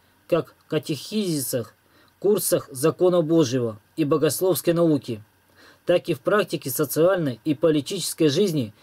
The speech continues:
христианских народов, что и приводит к хаотическому распылению вероучения и самих христиан. Третье. Вопрос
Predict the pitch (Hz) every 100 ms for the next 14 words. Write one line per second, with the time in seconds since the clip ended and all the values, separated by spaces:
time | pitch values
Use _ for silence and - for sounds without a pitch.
0 | - _ - 160 - 175 170 170 135 165
1 | 170 147 113 104 _ - _ _ _ -
2 | - - - 196 180 170 175 208 196 147
3 | - - 170 160 165 - - 151 - -
4 | 147 131 135 - 165 190 208 156 107 135
5 | 170 151 139 214 214 151 107 - - -
6 | 147 135 165 180 - 175 165 - 151 120
7 | 104 - - - - - - - - -
8 | - - - - - - - - - -
9 | - - - - - 190 185 127 113 104
10 | _ _ _ _ _ - - 120 143 156
11 | 185 214 - -